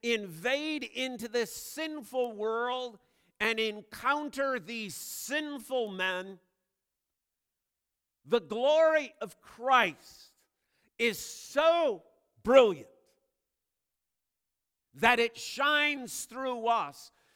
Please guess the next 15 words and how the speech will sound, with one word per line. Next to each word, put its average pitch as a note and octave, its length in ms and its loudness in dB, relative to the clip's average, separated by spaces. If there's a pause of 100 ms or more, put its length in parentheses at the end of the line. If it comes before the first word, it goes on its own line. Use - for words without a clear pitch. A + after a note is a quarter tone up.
so B3+ 280 -4
that A#3 320 0
these A3+ 240 -12
soldiers A3 960 -8
who A#3 180 -4
are A3 160 6
representative A#3 1120 -4
of G3+ 140 -2 (200)
the D4+ 240 -4
most B3 480 -2 (280)
powerful C#4 800 -2 (380)
empire G#3+ 800 4 (280)
in G#3+ 160 4
the G3+ 80 4
world F3+ 520 2